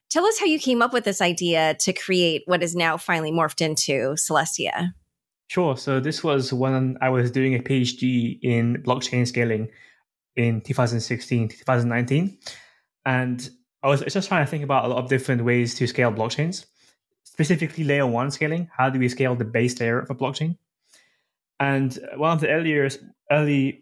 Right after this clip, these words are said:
Speaker 2: research proposals I worked on was, um, sharding. And this was back in the, in the, about five years ago, the Ethereum two point oh roadmap kind of revolved around sharding.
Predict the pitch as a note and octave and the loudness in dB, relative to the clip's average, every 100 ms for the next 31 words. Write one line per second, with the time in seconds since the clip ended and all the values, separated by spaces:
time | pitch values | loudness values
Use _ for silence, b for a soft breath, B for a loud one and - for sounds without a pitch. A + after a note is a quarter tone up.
0 | - D3 C#3+ C3+ B2+ C#3 C3 B2+ B2 E3 | -4 0 0 0 -2 0 0 0 0 2
1 | F#3 C#3 B2+ B2 B2 B2 B2 - _ _ | 0 0 0 2 2 0 -2 -14 _ _
2 | _ - B2+ A#2+ - C#3 B2+ A2 G#2+ _ | _ -2 0 0 0 0 0 -2 -6 _
3 | _ _ _ C3 C3 C3+ D3 A#2+ C#3 - | _ _ _ 0 0 0 -2 0 -2 -2
4 | - - _ _ _ _ - - C3+ B2+ | -12 -18 _ _ _ _ -10 -2 2 2
5 | B2 C3 B2 A#2+ B2 A#2+ - - B2+ A#2+ | 0 0 2 2 2 2 0 -4 -2 0
6 | F3 E3+ F3+ D#3 C#3 C3+ B2+ C3 C3 B2+ | -2 0 -2 0 0 2 0 0 0 2
7 | C#3+ C#3 C3+ - C#3 C3+ C#3 C3 B2 A#2+ | 2 2 -2 0 0 2 2 2 2 -2
8 | B2 - C3 B2 B2 A#2+ B2 A#2+ A#2 A#2 | -4 -4 0 0 0 0 0 0 -4 -2
9 | B2+ A#2+ A2 | -2 -2 -4